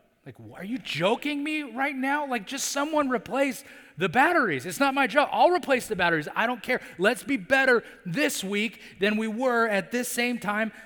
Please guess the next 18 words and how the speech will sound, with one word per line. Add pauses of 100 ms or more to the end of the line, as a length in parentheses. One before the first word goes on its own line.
(120)
last
week, (560)
right?
I
know
what
you're
kinda
thinking
right
now.
You're
thinking,
"Okay,
hold
on. (320)
That
has